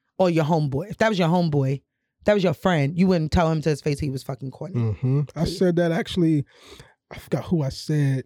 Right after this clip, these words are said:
Speaker 2: <clears throat> I don't think I said if it was, like, Future or somebody else. You wouldn't
Speaker 1: Future
Speaker 2: say it
Speaker 1: be
Speaker 2: was
Speaker 1: dogging
Speaker 2: corny.
Speaker 1: these bitches.
Speaker 2: And they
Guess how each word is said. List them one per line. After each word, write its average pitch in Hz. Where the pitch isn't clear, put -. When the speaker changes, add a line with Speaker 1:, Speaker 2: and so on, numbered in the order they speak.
Speaker 2:
<clears throat> -
I -
don't 170
think 160
I 143
said 135
if 120
it 139
was, 120
like, 110
Future 123
or 107
somebody 117
else. 113
You 131
wouldn't 117
Speaker 1:
Future 277
Speaker 2:
say 269
it 233
Speaker 1:
be 226
Speaker 2:
was 180
Speaker 1:
dogging 196
Speaker 2:
corny. 185
Speaker 1:
these 160
bitches. 151
Speaker 2:
And 123
they 113